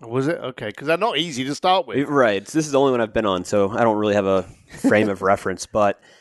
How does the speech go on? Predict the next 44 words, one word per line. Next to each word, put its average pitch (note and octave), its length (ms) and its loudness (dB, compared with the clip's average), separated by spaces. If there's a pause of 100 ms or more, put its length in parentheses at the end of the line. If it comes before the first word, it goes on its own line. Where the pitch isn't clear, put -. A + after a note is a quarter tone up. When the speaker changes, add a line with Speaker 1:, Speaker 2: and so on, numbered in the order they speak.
(880)
Speaker 2:
like, B2+ 120 2
it D#3 100 -2
took - 220 -4
me, A3+ 100 0
like, D3+ 180 0
three D3 200 -2
days C3+ 300 2
to G#2+ 80 0
actually, B2+ 340 0
like, A2 340 0
get B2 140 0
up C3 120 2
there F3 120 0
and, C3 100 0
like, A2 180 -2
be C3 120 4
able C3 120 2
to, B2 80 4
like, G2+ 240 2
stand C3 360 0
up B2+ 180 2
and, A2+ 120 -2
like, G#2+ 180 -2
actually A#2 420 0
row. F#2 580 2 (320)
But D3 100 0
it F#3 40 4
was G3 100 0
just, G#3 220 -6
like, C#3+ 180 0
going D3 200 4
through G#3 80 0
that D#3+ 160 0
process, G#2+ 580 0
I - 40 -6
was A2 80 -8
like, - 180 -8
"Man, D3 260 -6
I, D2+ 240 -8 (480)
like, A2 140 -10
it's - 140 -8
just - 180 -6
fun D3+ 640 -2 (420)
failing, G2 720 -2